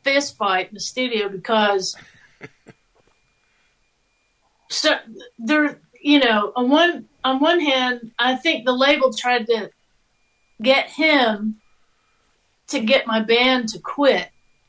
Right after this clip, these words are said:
Speaker 1: So
Speaker 2: Wow.
Speaker 1: he was really hard on them. Yeah, the label never wanted me to keep my band, and that was another reason it took so long for us to get a producer, because I wasn't gonna work with anyone that wasn't gonna let me keep my band.
Speaker 2: Yeah.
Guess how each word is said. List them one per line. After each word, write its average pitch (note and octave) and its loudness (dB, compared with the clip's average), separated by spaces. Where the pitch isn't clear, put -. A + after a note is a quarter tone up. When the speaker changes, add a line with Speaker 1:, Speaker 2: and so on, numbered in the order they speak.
Speaker 1:
So A#3 2
Speaker 2:
Wow. A3 -2
Speaker 1:
he A3 -4
was A#3 4
really C4+ 2
hard A3+ 0
on F#3+ -4
them. F3 -6
Yeah, C4+ 2
the D4 -2
label F#4+ 0
never B3+ -2
wanted A3 -4
me G#3 -6
to G3+ -10
keep A#3 -4
my G3+ -4
band, G3 0
and F#3+ -4
that A3 0
was G3+ -6
another G#3+ 0
reason F#3+ 0
it F#3+ -6
took G#3+ -4
so - -4
long G3 -2
for G#3 -4
us F#3+ -2
to F#3+ -14
get F#3 -2
a F3+ -4
producer, F3+ -6
because F#3 -12
I G#3 -2
wasn't A3 2
gonna F#3+ -4
work A3+ 0
with G3+ -8
anyone F#3+ -6
that F#3+ -6
wasn't G#3 -6
gonna F#3+ -8
let F#3+ -4
me - -20
keep A3 -6
my F3+ -8
band. F3 -6
Speaker 2:
Yeah. E2 -14